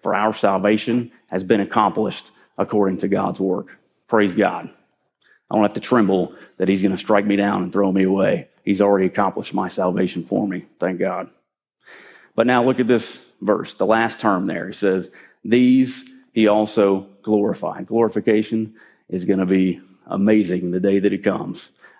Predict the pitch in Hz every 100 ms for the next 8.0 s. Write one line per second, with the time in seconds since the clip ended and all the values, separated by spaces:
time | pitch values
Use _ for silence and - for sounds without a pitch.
0 | - 110 113 104 110 104 - 117 120 123
1 | 123 - - 98 92 117 117 98 104 107
2 | 104 113 117 107 - - 113 107 101 104
3 | 101 113 113 120 104 104 113 110 107 104
4 | 98 98 92 - - _ 107 107 - 104
5 | 98 95 95 101 95 - 90 101 98 95
6 | 92 - _ _ - 95 90 - 92 -
7 | 98 - 98 92 90 87 95 92 - -